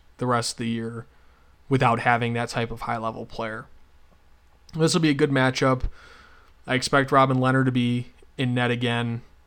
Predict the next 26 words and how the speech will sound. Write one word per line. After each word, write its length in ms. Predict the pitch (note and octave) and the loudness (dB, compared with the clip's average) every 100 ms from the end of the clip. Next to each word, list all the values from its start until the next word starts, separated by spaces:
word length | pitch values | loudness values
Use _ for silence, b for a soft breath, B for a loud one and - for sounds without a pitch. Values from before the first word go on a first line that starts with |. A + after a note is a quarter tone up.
| _ - - | _ -20 -20
It 80 | C3+ | -6
doesn't 200 | C#3 C3+ | -2 0
sound 160 | C3 C3+ | 2 2
like 60 | B2+ | 2
there's 160 | A#2+ | 0
any 140 | B2+ B2 | 0 0
new 160 | B2+ | 0
injury 340 | B2+ B2 B2 A#2 | 0 0 0 -2
news 240 | A#2 A2+ | -2 -4
coming 300 | - B2 A#2 | -2 -2 0
out 180 | A#2 A#2 | 0 0
of 380 | A2+ A2 - - b b b b b - B2+ | -2 -6 -14 -20 b b b b b -12 -2
the 220 | A#2 A#2 | -2 0
Leafs 380 | A#2+ B2 - - | 2 2 0 -2
game, 300 | A#2+ A#2 A#2 | -2 -2 -4
so 160 | - | -6
probably 460 | - B2 B2 B2 A#2 | -2 0 2 2 -2
we'll 140 | A#2 | -2
see 180 | - B2+ | -2 -2
the 80 | A#2+ | -2
same 400 | - C3+ A#2+ A#2 | -2 0 0 -2
lines 640 | B2 A#2+ A#2+ A#2 A2+ - | 0 0 0 -2 -4 -6
and 120 | B2+ | -8
same 280 | - A#2 A2+ | -4 -2 -2
pairings 680 | - A#2 A#2 A#2 A#2+ - A2+ | -2 -2 -2 -2 -4 -6 -6
unless 680 | A#2 A#2+ A#2+ A#2 - - | -2 2 2 0 -6 -8